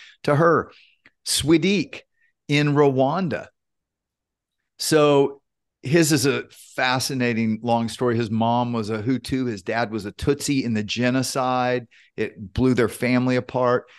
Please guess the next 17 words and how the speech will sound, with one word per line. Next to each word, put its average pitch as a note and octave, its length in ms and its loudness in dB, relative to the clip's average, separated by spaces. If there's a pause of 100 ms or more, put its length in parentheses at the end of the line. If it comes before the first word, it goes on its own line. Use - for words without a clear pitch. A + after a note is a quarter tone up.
(140)
He E3 120 0
went E3 180 0
through C#3 160 2
all C3+ 140 4
kinds A#2+ 320 -2
of G#2+ 80 -8
stuff. - 500 -6
Uh, G#2+ 120 2
he A2+ 120 2
was G#2+ 160 -4
a G2 40 -6
street C#3 420 -2
kid, B2+ 400 0
dealing B2 400 -2
drugs, A#2+ 480 -2
doing A#2+ 320 -4
drugs. A#2 640 -2